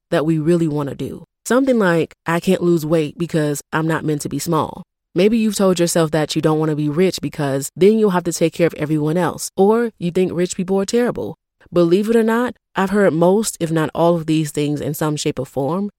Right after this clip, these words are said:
and all of them are absolutely false. This thought pattern decreases productivity, morale, creativity, and so much more. See, our minds are the most powerful thing we have in our possession. It dictates everything we believe or don't believe,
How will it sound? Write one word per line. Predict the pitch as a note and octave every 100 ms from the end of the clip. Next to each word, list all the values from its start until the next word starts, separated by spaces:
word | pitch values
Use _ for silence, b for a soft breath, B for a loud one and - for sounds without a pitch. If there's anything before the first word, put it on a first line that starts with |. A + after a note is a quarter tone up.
| -
and | C#3+
all | E3+ G3
of |
them | G3+ G3+
are | -
absolutely | D3 - D3+ D3 C#3+ C#3
false. | - - - - - _ _ _ -
This | E3+ A#3+ -
thought | F#3+ F#3+
pattern | E3 C#3+ C3+ C3+
decreases | D3 - G#3+ G#3 F#3
productivity, | E3+ D#3+ D#3 - E3+ F#3 G3 G#3 _
morale, | C#3+ D#3 C#3+ D3 D#3 E3+ F3+ -
creativity, | F#3+ F#3+ F#3 - G3+ F#3+ G3+ G#3
and | F3+ F3
so | - F#3
much | D#3+ D3
more. | D#3 B2 A#2 E3+ -
See, | - A3+
our | F#3+
minds | F#3 G#3 C#4 C4+
are | G#3+
the | F3+
most | E3+ D#3 -
powerful | F#3 F#3 G3 F3 D#3
thing | D3+ D#3+
we | D3 C3
have | C#3+ D3 D3
in | C3+
our | -
possession. | C#3 C3+ B2+ C#3+ - G3 - _ _ -
It | A3
dictates | G#3 A3+ G3 E3 D3+ -
everything | G3+ A3+ A3 F#3+ F3
we | D#3
believe | D#3 D3+ D#3 F3 A3 A#3 _ -
or | C4
don't | C4+ G3
believe, | D#3 D#3+ -